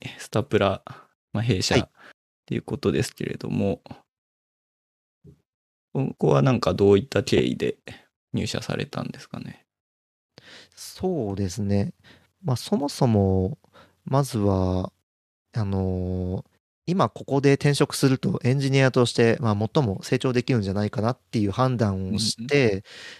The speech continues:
Speaker 2: で、転職活動を始めたというところがあって、で、あと他の軸として、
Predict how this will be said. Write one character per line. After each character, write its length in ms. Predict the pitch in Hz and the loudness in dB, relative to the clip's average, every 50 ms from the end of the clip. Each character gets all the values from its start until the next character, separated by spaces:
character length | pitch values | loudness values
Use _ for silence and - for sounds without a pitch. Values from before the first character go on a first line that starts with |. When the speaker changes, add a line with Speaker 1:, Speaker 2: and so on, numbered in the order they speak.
| _ _ | _ _
Speaker 2:
で、 140 | - 147 151 | 0 0 0
転 180 | 139 - 135 120 | 0 0 0 0
職 220 | - 127 - _ | 0 0 -2 _
活 240 | - 127 117 - 117 | 0 -2 0 0 0
動 140 | 104 98 92 | 0 -2 0
を 20 | |
始 260 | - - 107 92 101 | 0 -2 -2 0 0
め 140 | 98 98 95 | 0 0 0
た 320 | - - 117 107 107 107 | 0 0 2 2 2 0
と 160 | 104 - - 101 | -2 -4 -4 -4
い 300 | 90 92 92 92 90 90 | -4 -2 -2 -2 -4 -6
う 120 | - - _ _ _ _ _ _ _ _ _ _ _ - | -8 -10 _ _ _ _ _ _ _ _ _ _ _ -8
と 100 | - 117 | -8 -6
こ 160 | - - 107 | -2 0 0
ろ 140 | 98 101 98 | 2 2 0
が 180 | 98 98 95 95 | 0 0 0 0
あ 40 | 95 | -2
っ 60 | 90 _ _ _ _ | -4 _ _ _ _
て、 280 | - 107 98 95 92 - - - - - - - - _ | 0 0 0 0 -2 -6 -12 -20 -20 -20 -20 -20 -12 _
で、 240 | - 127 127 123 - - | -2 0 0 0 0 -2
あ 120 | - - | -4 -4
と 360 | - - 113 104 95 92 98 - | -2 2 2 2 2 2 0 -2
他 300 | - - 143 - - 139 | -4 -6 -4 -2 0 0
の 120 | 143 147 143 | 2 2 2
軸 260 | 131 131 135 - - | 2 0 -2 -4 -2
と 140 | - - 104 | 0 0 0
し 140 | - - - | 0 0 -2
て、 300 | - 98 95 95 - | -2 -2 -2 -2 -4